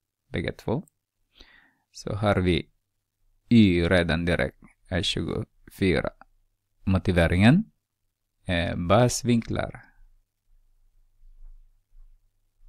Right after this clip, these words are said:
i en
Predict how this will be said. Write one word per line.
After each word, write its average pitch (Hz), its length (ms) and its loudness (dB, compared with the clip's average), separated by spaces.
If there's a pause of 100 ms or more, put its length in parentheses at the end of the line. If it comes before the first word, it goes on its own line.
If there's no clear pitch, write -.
(1600)
i 95 260 -4 (100)
en 92 680 -2